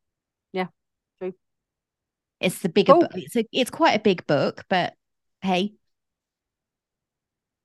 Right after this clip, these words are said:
Speaker 2: And depending on who reads the audio, you might
Speaker 1: Taking
Speaker 2: really
Speaker 1: about
Speaker 2: enjoy
Speaker 1: a
Speaker 2: it.
Speaker 1: day to read it. <laughs>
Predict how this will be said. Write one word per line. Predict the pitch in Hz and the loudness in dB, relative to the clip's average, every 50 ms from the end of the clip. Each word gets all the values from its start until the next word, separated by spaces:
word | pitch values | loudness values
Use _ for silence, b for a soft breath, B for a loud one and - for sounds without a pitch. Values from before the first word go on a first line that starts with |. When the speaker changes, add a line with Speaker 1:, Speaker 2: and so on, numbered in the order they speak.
| _ _ _ | _ _ _
Speaker 2:
And | - 190 196 196 | -2 0 0 0
depending | 190 196 214 220 202 202 190 185 | 0 0 2 2 2 4 2 2
on | 180 185 | 2 2
who | 202 196 180 | 2 0 0
reads | 170 190 180 170 - | -2 -4 -6 -6 -6
the | - 190 180 | -2 0 2
audio, | 185 185 185 175 170 156 151 | 4 4 4 2 0 -2 -2
you | 165 185 202 | 0 0 2
might | 214 196 196 165 | 2 2 2 0
Speaker 1:
Taking | 202 | 0
Speaker 2:
really | 202 196 | 2 4
Speaker 1:
about | 180 - 175 180 | 6 6 6 4
Speaker 2:
enjoy | 170 175 185 | 4 2 -2
Speaker 1:
a | 180 | 0
Speaker 2:
it. | - | 4
Speaker 1:
day | 226 208 208 202 196 | 4 6 6 4 2
to | 196 - 180 | -2 -4 -4
read | 175 185 180 175 185 | -2 0 0 0 0
it. | 208 226 - 247 | 0 0 0 -2
<laughs> | - | -2